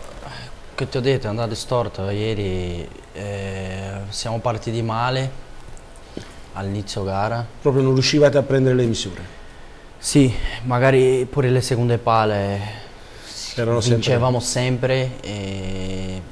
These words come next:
Speaker 1: ieri abbiamo preso poche palle, seconde palle, quindi loro hanno preso la fiducia nella partita, hanno fatto il gol e dopo è stata tardi, diciamo, dai.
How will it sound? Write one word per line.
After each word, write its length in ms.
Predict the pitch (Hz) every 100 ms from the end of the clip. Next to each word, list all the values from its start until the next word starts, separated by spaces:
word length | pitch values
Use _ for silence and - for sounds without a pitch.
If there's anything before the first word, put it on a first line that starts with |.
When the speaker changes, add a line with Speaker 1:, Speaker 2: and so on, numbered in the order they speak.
| -
Speaker 1:
ieri 580 | 107 113 107 101 101 98 87 - - - - - - - - - - - - - - - -
abbiamo 300 | - 104 110
preso 280 | 104 110 101 -
poche 300 | 117 98 95
palle, 300 | 98 90 85
seconde 320 | - 98 95
palle, 260 | - 85 87
quindi 540 | 123 120 117 113 113 107 - - - - - - - -
loro 220 | 147 139
hanno 120 | 127
preso 260 | 127 127 123
la 80 | 120
fiducia 460 | 135 127 135 131
nella 140 | 120 107
partita, 960 | 113 110 127 131 113 107 104 101 101
hanno 160 | 104 107
fatto 260 | - 117 117
il 100 | 107
gol 400 | 117 131 139 139 - - - - - - - - - - -
e 760 | 107 110 101 101 101 104 101 101
dopo 640 | 107 110 107 101 101 98 101
è 20 |
stata 300 | - 101 101
tardi, 360 | 110 104 92 90
diciamo, 360 | 90 95 87
dai. 220 | 90 92